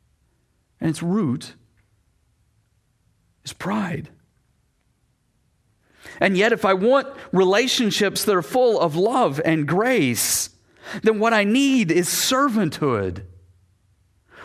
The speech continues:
What I need, well, it's, think about it, it's humility. We've said this before, uh, quite a while ago.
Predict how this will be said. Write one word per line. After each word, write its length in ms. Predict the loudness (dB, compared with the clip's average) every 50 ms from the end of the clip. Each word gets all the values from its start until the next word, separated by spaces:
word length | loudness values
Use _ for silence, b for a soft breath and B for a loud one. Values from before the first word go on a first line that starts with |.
| B B
What 160 | 0 0 2
I 160 | 2 2 2
need, 640 | 2 2 2 4 4 2 2 0 0 -4 -6 -8 -20 -20 _ _ _ _ _ _ _ _ _
well, 240 | -10 -6 -6 -6 -4
it's, 440 | -4 -6 -6 -6 -6 -6 -8 -8 -10 _ _ _ _ _ _ _ _ _ _ _ _ _ _ _ _ _ _ -20 -18 -10 -6
think 180 | -6 -4 -4
about 260 | -4 -4 -4 -2 -2 -4
it, 140 | -4 -6
it's 220 | -6 -8 -8 -8 -8
humility. 720 | -6 -4 -2 -2 -2 -2 -2 -4 -4 -6 -6 -8 -8 -10 -12 -18 B B B B B B B
We've 180 | B -2 0 0
said 220 | 2 0 0 2
this 180 | 0 -2 -2 -2
before, 600 | -2 -4 -2 0 0 2 2 2 2 2 2 0
uh, 40 | 0
quite 220 | 0 0 0 0 0
a 60 | 2
while 240 | 0 0 0 0 0
ago. 360 | 0 0 0 0 0 -2